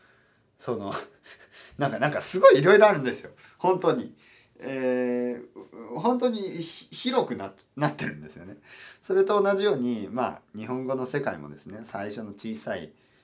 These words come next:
あの、自分の携帯電話の中の日本からどんどん大きくなってですね、それが本当の日本になって、そしてその世界、そして宇宙、ね、そういうふうに広がっていく。日本語を使ってですよ。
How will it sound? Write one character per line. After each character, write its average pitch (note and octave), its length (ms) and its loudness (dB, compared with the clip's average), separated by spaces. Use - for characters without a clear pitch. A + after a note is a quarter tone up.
あ F2 180 -14
の、 D#2+ 140 -14
自 E2+ 160 -12
分 G2+ 240 -10
の F#2 420 -10
携 B2 200 0
帯 B2 140 4
電 C3+ 160 2
話 G2 80 -2
の F2 60 -12
中 G2+ 300 -2
の D#2+ 200 -12
日 G#2+ 80 -10
本 B2+ 200 -4
か F2 140 -10
ら F2 240 -8
ど C3 140 0
ん B2+ 60 -4
ど E2+ 80 -8
ん F2 100 -6
大 D#3 100 -2
き - 120 -12
く F2+ 80 -16
な G2+ 120 -6
っ A2+ 60 -18
て - 80 -16
で A2 100 -20
す - 100 -20
ね、 B2+ 220 -12
そ - 120 -14
れ G#2 100 -8
が G2 120 -4
本 C3+ 260 -4
当 D3 140 0
の B2 120 -4
日 G2 120 -8
本 F#2+ 280 -8
に F#2+ 100 -14
な G2 140 -6
っ G#2 100 -18
て、 D#2 440 -14
そ - 140 -14
し A2 100 -14
て G2+ 480 -2
そ - 180 -12
の D#2+ 120 -14
世 D3+ 200 -2
界、 G2+ 340 -2
そ - 140 -12
し - 60 -12
て G#2 100 -6
宇 D#3+ 140 -4
宙、 - 300 -12
ね、 E3 120 -12
そ D3+ 140 -4
う - 20 0
い C#3 40 -2
う C#3 40 -6
ふ C#3 40 -6
う - 20 -6
に F2+ 120 -8
広 A#2+ 300 -4
が G#2+ 120 -4
っ - 40 -20
て - 140 -16
い - 80 -14
く。 - 140 -20
日 C3 120 -6
本 D#3+ 240 2
語 C3+ 160 2
を B2 100 0
使 - 220 -2
っ D3 80 -4
て B2 140 -2
で - 60 -6
す - 100 -18
よ。 - 140 -20